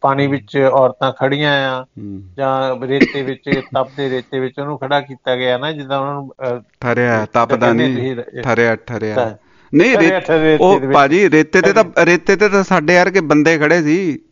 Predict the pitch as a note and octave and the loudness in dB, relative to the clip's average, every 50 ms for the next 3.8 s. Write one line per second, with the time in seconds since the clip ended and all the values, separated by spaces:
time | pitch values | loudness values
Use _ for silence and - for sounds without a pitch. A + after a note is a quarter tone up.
0 | _ _ D3+ D#3 D3 D3 E3+ F#3 F#3 F#3+ G3+ F3 F3 F3+ F3+ F3+ G3 F#3 F#3+ G3+ | _ _ 2 2 4 4 4 4 4 4 2 4 4 6 6 6 6 4 4 2
1 | - F#3+ G3+ G#3+ A3 G3 G3 F#3 - G3 F#3+ F3+ F3 F3 F#3+ G3+ F#3+ - - F#3 | 2 2 0 0 0 -2 -2 -2 0 0 0 2 2 0 -2 -4 -6 -2 2 2
2 | G#3 A#3+ A3 A3 A3+ B3 B3+ A#3+ D4 A#3+ G#3 A3 A3 E3 E3 F#3+ G#3+ G#3+ A3+ A#3 | 4 6 6 6 6 4 4 4 4 4 4 4 4 2 2 2 2 2 4 4
3 | B3 B3 A#3+ A3+ - F#3+ F3+ - D#3 D#3+ D#3 C#3+ D3 D3 D3 F3 | 4 2 2 2 2 0 2 0 0 -2 -2 -2 -4 -8 -10 -10